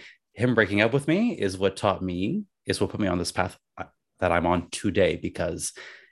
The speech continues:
it was that event that got me to look in the mirror and say to myself, "Okay, Michael, this shit is not gonna work. <laughs> This is not the rest of my life. We need to figure this out.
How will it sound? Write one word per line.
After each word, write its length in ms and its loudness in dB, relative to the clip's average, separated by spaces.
it 80 2
was 300 0
that 320 4
event 420 -2
that 460 -4
got 160 4
me 80 2
to 80 -2
look 180 0
in 80 0
the 60 2
mirror 160 4
and 100 4
say 100 2
to 60 -6
myself, 340 -4
"Okay, 180 0
Michael, 460 -2
this 260 -2
shit 380 -6
is 280 -6
not 220 0
gonna 200 -4
work. 280 -12
<laughs> 100 -2
This 180 0
is 160 -2
not 300 2
the 100 2
rest 220 4
of 60 4
my 120 4
life. 320 4
We 100 2
need 120 0
to 60 -2
figure 300 2
this 180 2
out. 360 6